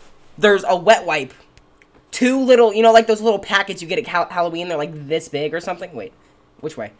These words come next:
That way. They're, like, this big. I got one of Swedish Fish, one of M and M's, and then the rest I got, like, some Air cheddar chips, and then beef jerky. Like, wh-, where's the candy in the candy box? I was, I was mad. I'm like,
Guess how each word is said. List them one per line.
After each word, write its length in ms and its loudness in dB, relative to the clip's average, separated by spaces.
That 140 -2
way. 120 -6
They're, 100 -4
like, 200 -4
this 200 -6
big. 340 -4
I 80 0
got 200 0
one 180 -2
of 80 -6
Swedish 400 -2
Fish, 300 -2
one 160 -2
of 100 -2
M 100 -2
and 80 -4
M's, 360 -6
and 160 0
then 80 2
the 100 0
rest 300 0
I 80 2
got, 200 2
like, 200 -4
some 300 -6
Air 480 -2
cheddar 340 -6
chips, 540 -6
and 100 -2
then 160 -4
beef 300 -10
jerky. 400 -6
Like, 260 -12
wh-, 220 2
where's 240 0
the 80 -2
candy 360 -2
in 80 -6
the 80 -8
candy 300 -2
box? 420 -12
I 60 -2
was, 220 -8
I 120 -2
was 160 -10
mad. 580 -4
I'm 140 -6
like, 180 -8